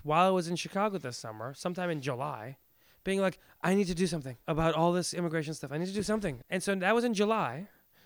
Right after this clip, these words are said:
and we were in November. I don't know how many months that is, but it's not a year yet. In the traditional theatrical model, this thing would have been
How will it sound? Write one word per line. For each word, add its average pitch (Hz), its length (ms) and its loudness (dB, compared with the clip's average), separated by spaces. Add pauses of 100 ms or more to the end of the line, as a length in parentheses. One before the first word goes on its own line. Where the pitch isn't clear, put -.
(160)
and 180 140 2
we 202 100 4
were 196 120 6 (140)
in 185 260 0 (200)
November. 170 680 4
I 170 80 0
don't 190 100 2
know 190 80 6
how 175 100 6
many 165 160 4
months 180 220 2
that 131 160 -2
is, 139 180 -4
but 143 120 2
it's 135 100 -4
not 170 160 6
a 147 60 4
year 170 220 2
yet. 131 280 0
In 226 420 6
the 196 120 0
traditional 233 840 0
theatrical 190 920 -2
model, 156 640 -2 (260)
this 226 460 -2
thing 208 480 -2
would 165 200 -2
have 147 340 -4 (480)
been 120 520 -6